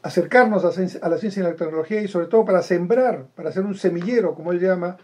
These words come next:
de nuevos científicos jóvenes, hombres, mujeres que quieran vincularse a la ciencia y la tecnología". Y entonces resulta que hay muchos peruanos y peruanas que están en el exterior con grandes puestos y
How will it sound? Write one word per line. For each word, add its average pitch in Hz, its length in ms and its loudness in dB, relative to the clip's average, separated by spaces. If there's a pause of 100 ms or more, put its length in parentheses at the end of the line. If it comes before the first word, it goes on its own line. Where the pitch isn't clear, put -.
(460)
de 156 220 -2
nuevos 175 320 2
científicos 156 580 -8
jóvenes, 165 480 0 (520)
hombres, 175 260 6
mujeres 170 400 0
que 170 120 -14
quieran 160 440 -4 (140)
vincularse 170 760 -2 (320)
a 180 80 -10
la 151 100 -6
ciencia 165 220 -8
y - 20 -6
la 151 80 0
tecnología". 147 520 -8 (400)
Y 202 60 0
entonces 247 300 -2
resulta 240 400 -2
que 214 100 -4
hay 202 80 2
muchos 262 360 -2
peruanos 226 480 -2
y 185 60 -4
peruanas 208 420 0
que 180 80 -8
están 214 200 -4
en 214 100 -6
el 190 80 -4
exterior 190 580 -4 (460)
con 160 180 -2
grandes 202 480 0
puestos 190 640 -4
y 151 200 -16